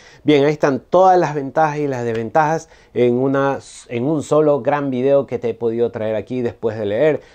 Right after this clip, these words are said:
las especificaciones, después de consumirme todos esos videos que te venden esta cámara como la gran solución. Y aquí va la conclusión. Deja aquí abierto en los comentarios a ver si, eh, concuerdas conmigo en esta conclusión. Bien, la Sony Z V uno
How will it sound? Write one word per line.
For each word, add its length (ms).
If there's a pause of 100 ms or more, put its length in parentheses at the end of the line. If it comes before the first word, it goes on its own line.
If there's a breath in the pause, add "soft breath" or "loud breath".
las 160
especificaciones, 720
después 420
de 120
consumirme 540
todos 280
esos 260
videos 320
que 140
te 180
venden 420
esta 200
cámara 340
como 200
la 80
gran 200
solución. 400
Y 40
aquí 300
va 200
la 220
conclusión. 680 (280 soft breath)
Deja 140
aquí 140
abierto 360
en 80
los 80
comentarios 420
a 60
ver 180 (960 loud breath)
si, 400
eh, 240
concuerdas 400
conmigo 300
en 60
esta 180
conclusión. 560 (580 loud breath)
Bien, 280 (280 soft breath)
la 200
Sony 380
Z 340
V 160
uno 400